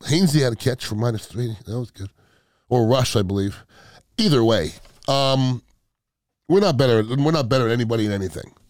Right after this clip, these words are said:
right now. There's nothing, there's, it's not rocket science. It's not. For Carlton Davis to play that poorly.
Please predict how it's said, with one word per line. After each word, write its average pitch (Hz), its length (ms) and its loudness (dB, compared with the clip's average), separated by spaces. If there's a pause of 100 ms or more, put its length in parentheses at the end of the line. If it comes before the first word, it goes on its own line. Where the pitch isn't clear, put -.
(120)
right 120 200 -8
now. 113 240 -10 (2000)
There's 120 200 -2
nothing, 147 220 -2
there's, 131 260 0 (920)
it's 139 160 -4
not 160 180 0
rocket 160 320 0
science. - 680 -6
It's 139 180 -4
not. 180 380 -2 (1160)
For 139 100 -8
Carlton 147 420 -2
Davis 156 340 2
to - 80 0
play 135 180 2
that 120 300 -2
poorly. 160 480 0